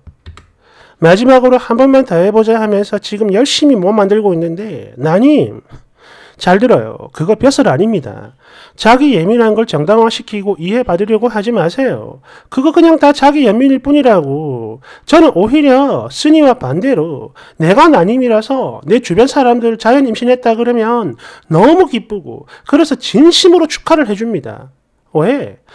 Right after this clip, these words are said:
내 친구나 내 가족이 이렇게 힘든 걸 안 해도 된다는 거, 이게 얼마나 다행한 일이냐고요.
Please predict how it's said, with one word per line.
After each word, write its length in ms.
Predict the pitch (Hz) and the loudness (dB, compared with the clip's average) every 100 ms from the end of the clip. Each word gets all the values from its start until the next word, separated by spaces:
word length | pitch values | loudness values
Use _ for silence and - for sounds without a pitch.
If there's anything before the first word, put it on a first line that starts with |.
| - - | -20 -6
내 300 | 175 190 269 | 0 2 2
친구나 840 | 269 - 359 330 240 131 123 127 - | 0 2 4 4 2 -2 -8 -16 -10
내 220 | 135 196 | 0 0
가족이 460 | 233 277 330 277 214 | 2 2 2 0 -2
이렇게 380 | 170 285 320 277 | -4 -2 -2 -4
힘든 380 | - 302 311 285 | -2 0 2 2
걸 240 | 262 - - | 0 -2 -6
안 240 | 151 226 | -4 0
해도 180 | 330 339 | 0 0
된다는 480 | 160 180 214 175 117 | -2 0 0 0 -8
거, 360 | 110 117 117 - | -14 -18 -18 -10
이게 200 | 220 285 | -2 -2
얼마나 580 | 131 214 320 349 349 339 | 0 2 4 6 4 4
다행한 440 | 285 285 262 240 | 4 4 2 0
일이냐고요. 720 | 165 208 220 202 101 113 | -2 -2 -2 -2 -8 -12